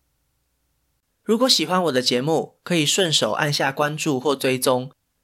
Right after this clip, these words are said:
也拜托大家到 Apple Podcast 和 Spotify 帮我评分留言，这会对节目有很大的帮助。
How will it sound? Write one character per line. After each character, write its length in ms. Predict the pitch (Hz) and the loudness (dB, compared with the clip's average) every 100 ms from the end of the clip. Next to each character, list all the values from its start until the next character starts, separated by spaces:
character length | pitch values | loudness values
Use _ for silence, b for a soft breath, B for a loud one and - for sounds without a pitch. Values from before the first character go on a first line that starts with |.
| _ | _
也 100 | 143 | -2
拜 200 | 220 220 | 0 0
托 160 | 214 202 | 0 0
大 160 | 196 | 0
家 200 | 180 175 | 2 0
到 160 | 170 170 | 2 0
Apple 320 | - 156 165 | 0 -2 -2
Podcast 480 | 156 147 170 135 - | -2 -4 -2 -4 -2
和 120 | 143 | -4
Spotify 600 | 131 - 135 135 120 110 | -4 0 -2 0 -2 -2
帮 160 | - 127 | -2 -2
我 100 | 117 | -2
评 220 | 123 123 | -4 -6
分 200 | 143 156 | -2 0
留 200 | 143 117 | 0 0
言， 320 | 127 120 117 - _ _ _ | 0 -2 -2 -12 _ _ _
这 120 | - 220 | -2 2
会 120 | 220 | 4
对 120 | 220 | 4
节 160 | - 139 | 2 0
目 160 | 170 | 0
有 140 | 147 127 | 0 0
很 220 | 117 107 | -4 -2
大 120 | 143 | -2
的 120 | 123 | 0
帮 200 | 123 120 | -2 -4
助。 360 | 123 135 - | -2 -2 -2